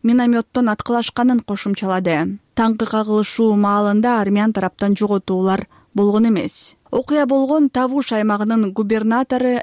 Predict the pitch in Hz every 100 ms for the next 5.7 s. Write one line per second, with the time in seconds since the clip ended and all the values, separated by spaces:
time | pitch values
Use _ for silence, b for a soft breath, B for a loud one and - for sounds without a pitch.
0 | - 226 226 285 269 226 233 247 226 214
1 | 208 226 214 202 202 202 220 214 - 214
2 | 233 240 214 185 - 202 196 208 202 196
3 | 220 214 - 226 262 285 B B B 208
4 | 254 240 240 226 - 233 254 233 - -
5 | 214 - 262 233 160 -